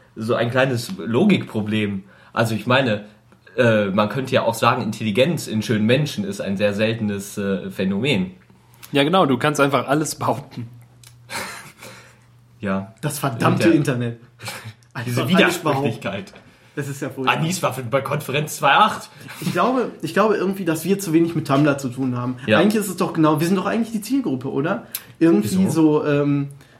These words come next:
Speaker 3: äh, äh, socially awkward Leute,
Speaker 1: Ach so.
Speaker 3: die irgendwie in den neunzigern geboren wurden.
Speaker 1: Ja, weiß ich
Speaker 3: Ähm,
Speaker 1: nicht, aber ich, ich hatte überhaupt mir überlegt, einen Blog zuzulegen, aber ich weiß nicht, ob ich das machen soll.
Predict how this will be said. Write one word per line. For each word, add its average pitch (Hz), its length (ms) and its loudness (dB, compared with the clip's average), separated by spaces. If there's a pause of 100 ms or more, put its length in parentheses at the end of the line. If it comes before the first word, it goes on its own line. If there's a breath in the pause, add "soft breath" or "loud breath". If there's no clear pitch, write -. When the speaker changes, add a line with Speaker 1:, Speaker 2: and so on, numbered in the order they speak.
(120 loud breath)
Speaker 3:
äh, 143 60 -6
äh, 139 460 -2
socially 170 500 0
awkward 185 760 -2
Leute, 147 480 2
Speaker 1:
Ach - 40 2
so. 156 240 2
Speaker 3:
die - 80 4
irgendwie 147 260 0
in 139 60 2
den 143 80 6
neunzigern 143 380 2
geboren 131 280 -2
wurden. 170 160 -4 (260)
Speaker 1:
Ja, 98 260 -2 (520 soft breath)
weiß 101 200 2
ich 139 60 4
Speaker 3:
Ähm, 139 40 2
Speaker 1:
nicht, 101 160 2
aber 98 220 4 (180 loud breath)
ich, - 200 -4
ich 170 120 -6
hatte 175 180 0
überhaupt 156 360 0
mir 117 80 2
überlegt, 107 380 2
einen 104 200 0
Blog 123 200 -2
zuzulegen, 95 560 0
aber 95 200 0
ich 92 100 -8
weiß 104 180 -4
nicht, 95 120 -6
ob 90 80 -6
ich 95 100 -6
das - 200 -14
machen 143 220 -8
soll. 98 220 -2